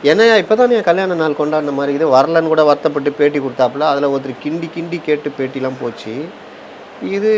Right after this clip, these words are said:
மறுபடியும் கல்யாணமா, இது என்ன ஒருவேளை, சரி அப்படின்னு விட்டுட்டோம். ஏன்னா இப்போலாம் ஏ ஐ போட்டோ எடுத்து போட்டுறான், பழைய வீடியோ எடுத்து போட்டுறான், நம்ம பல்பு வாங்க வேண்டியதா இருக்குது.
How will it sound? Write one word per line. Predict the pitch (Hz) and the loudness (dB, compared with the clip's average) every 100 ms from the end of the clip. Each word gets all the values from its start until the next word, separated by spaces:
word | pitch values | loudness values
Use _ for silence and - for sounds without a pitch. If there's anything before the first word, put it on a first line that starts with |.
| 208 202 196 | 2 0 0
மறுபடியும் | 190 214 220 214 175 | -2 -2 -2 0 0
கல்யாணமா, | 175 165 151 151 | 0 0 -2 -4
இது | 151 143 147 | -4 -4 -6
என்ன | 160 156 151 139 | -8 -10 -10 -8
ஒருவேளை, | 143 143 143 147 | -6 -4 -4 -8
சரி | - 190 220 - - - - - - - | -8 -8 -8 -12 -20 -20 -20 -20 -18 -6
அப்படின்னு | 165 196 180 | -2 0 0
விட்டுட்டோம். | 175 170 117 - - | -2 -4 -4 -8 -6
ஏன்னா | 170 190 | -4 -2
இப்போலாம் | 170 180 202 | -2 -2 0
ஏ | 170 214 | 2 4
ஐ | 202 | 4
போட்டோ | 185 170 160 | 2 2 2
எடுத்து | 156 165 | 0 -4
போட்டுறான், | 165 - 127 107 - - - - | -4 -4 -6 -8 -16 -20 -20 0
பழைய | 156 196 214 | 4 6 8
வீடியோ | 214 214 | 8 6
எடுத்து | 185 170 | 6 2
போட்டுறான், | 170 165 147 123 127 | 2 2 0 0 0
நம்ம | 185 233 | 2 2
பல்பு | 208 214 208 | 6 4 6
வாங்க | 208 180 165 | 2 2 0
வேண்டியதா | 147 135 | 0 0
இருக்குது. | 117 107 | -2 -8